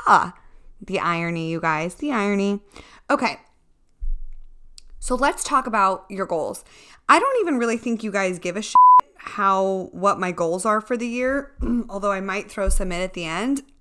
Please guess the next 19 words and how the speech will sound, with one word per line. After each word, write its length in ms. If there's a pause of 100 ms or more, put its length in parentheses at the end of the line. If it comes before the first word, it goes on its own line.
(140)
<clears throat> 0
that 600
feel 180
relevant, 560
I 80
guess. 400 (600)
But 240
I 140
more 180
so 180
wanna 220
talk 240
about 420 (400)
ways 540
that 120
you 120
can 240
actually 560
achieve 840